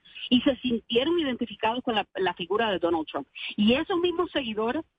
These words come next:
le están dando el apoyo y le van a continuar dando el apoyo. Y es lamentable, tú tienes mucha razón. Estás diciendo algo, nosotros tenemos mucho talento, tenemos muchas personas que estarían capacitadas para hacerlo, pero lamentablemente,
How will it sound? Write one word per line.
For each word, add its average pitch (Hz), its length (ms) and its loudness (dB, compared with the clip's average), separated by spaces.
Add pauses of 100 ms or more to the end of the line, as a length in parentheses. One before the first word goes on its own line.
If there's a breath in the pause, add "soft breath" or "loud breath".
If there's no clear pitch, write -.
(160 loud breath)
le 202 140 4
están 220 340 -2
dando 302 320 0
el 240 80 0
apoyo 175 540 -4
y 214 80 -2
le 175 100 0
van 165 160 0
a 202 80 -2
continuar 180 380 0
dando 170 200 0
el 160 60 0
apoyo. 156 420 -4 (160 loud breath)
Y 196 100 4
es 208 60 4
lamentable, 233 640 -2
tú 180 120 -8
tienes 185 200 -2
mucha 208 260 -2
razón. 208 520 -2 (260 loud breath)
Estás 196 260 0
diciendo 247 460 2
algo, 226 260 0
nosotros 175 300 -2
tenemos 233 300 2
mucho 226 300 2
talento, 190 420 0
tenemos 160 320 2
muchas 277 260 0
personas 226 380 -2
que - 60 -10
estarían 196 280 0
capacitadas 202 600 -2
para 214 160 0
hacerlo, 208 400 -2 (360)
pero 147 140 0
lamentablemente, 226 1400 0